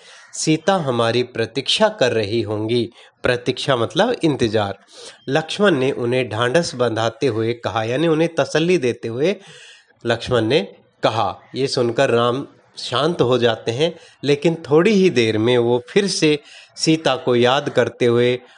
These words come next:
"हा प्रिये, हे सीते" कहते हुए पुनः विलाप करने लग जाते हैं।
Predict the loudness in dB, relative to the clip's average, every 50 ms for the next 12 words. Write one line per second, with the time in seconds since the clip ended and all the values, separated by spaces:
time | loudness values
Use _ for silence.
0 | _ _ -6 -2 0 0 0 0 0 0 2 2 4 4 4 4 2 0 -2 -8
1 | -16 _ _ _ _ -20 -20 -20 _ _ -2 2 2 2 2 2 0 -2 -2 0
2 | 0 -2 0 0 0 -2 -2 -2 -2 0 2 2 4 2 2 0 -2 -8 -16 -20
3 | _ _ _ _ 0 2 4 4 2 2 2 2 2 2 4 2 2 0 -2 -2
4 | -4 -4 -2 0 0 0 0 -2 -4 -10 _ _ _ _ _ _ 0 2 2 2
5 | 2 4 2 2 2 2 0 -2 -4 -4 -4 -8 -10 -12